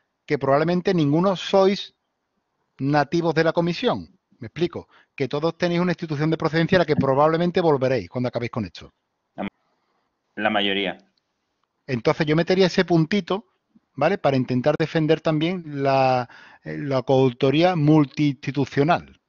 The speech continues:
Speaker 1: porque en cierto modo la hay, ¿vale? O han juntado, de, de hecho, para ese proyecto.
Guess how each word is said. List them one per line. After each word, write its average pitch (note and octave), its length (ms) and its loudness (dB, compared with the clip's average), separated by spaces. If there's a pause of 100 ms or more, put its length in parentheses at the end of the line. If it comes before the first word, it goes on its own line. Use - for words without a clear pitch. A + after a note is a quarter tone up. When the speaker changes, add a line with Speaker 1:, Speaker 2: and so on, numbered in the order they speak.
Speaker 1:
porque A2+ 380 -12 (360)
en B2+ 120 -4
cierto D#3 320 0
modo E3 180 0
la G2 180 -4
hay, C#2 120 -18 (760)
¿vale? - 280 -10 (160)
O B2+ 120 -2
han C#3 120 2
juntado, F3+ 460 4
de, F3 120 -4
de D3 160 2
hecho, F3 220 0
para D#3 80 2
ese D#3+ 140 -2
proyecto. E3 540 -4